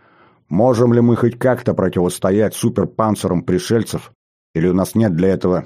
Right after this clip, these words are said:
необходимых средств?» Гудериан провел рукой по выгоревшим на солнце усам. «Мой фюрер», — сказал он, — «создать панцир, который мог бы противостоять суперпанцирам пришельцев, в короткие сроки просто невозможно».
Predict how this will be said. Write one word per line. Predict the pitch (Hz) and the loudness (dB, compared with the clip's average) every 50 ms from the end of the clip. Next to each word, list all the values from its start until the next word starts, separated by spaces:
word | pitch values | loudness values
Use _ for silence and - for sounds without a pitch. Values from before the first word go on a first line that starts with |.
| - _ | -8 _
необходимых | - 87 87 82 - - 87 90 92 90 85 - | -4 -2 -2 -2 -2 -2 0 0 0 0 -2 -4
средств?» | - - 95 92 82 - - - - - _ _ _ _ _ _ _ _ _ _ _ | -4 -4 -4 -4 -4 -6 -12 -16 -20 -20 _ _ _ _ _ _ _ _ _ _ _
Гудериан | - - 78 76 80 87 101 113 131 135 | -12 -8 -6 -2 0 2 2 4 2 2
провел | 123 123 127 127 123 135 135 127 | 2 2 2 2 4 4 4 4
рукой | 120 120 120 120 - 127 131 123 120 - - - _ _ _ | 4 2 2 2 2 2 4 4 2 0 -4 -14 _ _ _
по | - 92 | -4 -2
выгоревшим | 90 82 98 123 113 110 113 107 101 - - - 107 101 90 - - _ - | 0 2 2 2 2 2 2 2 0 -2 -2 0 0 0 0 -4 -8 _ -6
на | 78 82 82 | -4 -4 -4
солнце | - - 101 104 104 90 - 95 | -4 -4 -2 -2 -2 -2 -2 -4
усам. | - - 92 85 - - - 95 80 67 127 - - _ _ _ _ _ | -4 -2 -4 -6 -4 -4 -2 -2 -2 -2 -6 -10 -14 _ _ _ _ _
«Мой | - 73 82 98 110 | -4 -2 0 2 0
фюрер», — | 104 - 147 165 147 120 90 - - - _ _ _ | 2 2 2 4 4 2 0 -2 -8 -16 _ _ _
сказал | - - - - 73 71 71 76 73 | -20 -20 -8 -6 -4 -2 -2 -2 -2
он, — | 76 76 69 65 - _ _ _ _ _ _ | -2 -2 -4 -6 -10 _ _ _ _ _ _
«создать | _ - 85 85 82 92 135 139 - 123 | _ -6 -4 -4 0 2 0 0 0 0
панцир, | - 160 160 160 135 - 117 92 - - _ _ _ _ _ - | 0 2 2 2 2 0 -2 -4 -4 -8 _ _ _ _ _ -6
который | 87 85 - 110 113 113 | -4 0 2 2 4 4
мог | 120 131 127 117 | 4 4 4 4
бы | 113 113 | 2 2
противостоять | 92 113 113 107 - 113 120 117 - - - 123 127 139 139 127 - - | 2 2 -2 0 0 0 0 0 -2 0 2 2 4 4 2 2 0 -2
суперпанцирам | - - 147 131 123 120 101 - - 127 120 117 113 - 104 95 95 82 | -2 -2 -2 0 0 0 -2 0 0 0 0 0 0 0 0 0 0 -2
пришельцев, | - 98 98 - - 131 135 123 - - 104 87 - - - _ _ _ _ | -2 -2 -2 0 0 0 0 0 0 -2 -6 -6 -6 -10 -18 _ _ _ _
в | _ | _
короткие | - 104 110 143 147 - - 131 123 | -2 0 2 2 0 2 0 0 0
сроки | - 123 135 131 123 127 123 123 - _ _ | 2 2 0 2 0 -2 -4 -4 -10 _ _
просто | - - 131 131 120 - 107 | 0 2 2 2 2 2 0
невозможно». | 98 95 98 90 82 101 98 78 65 67 - | 2 2 2 2 2 0 0 0 -2 -6 -10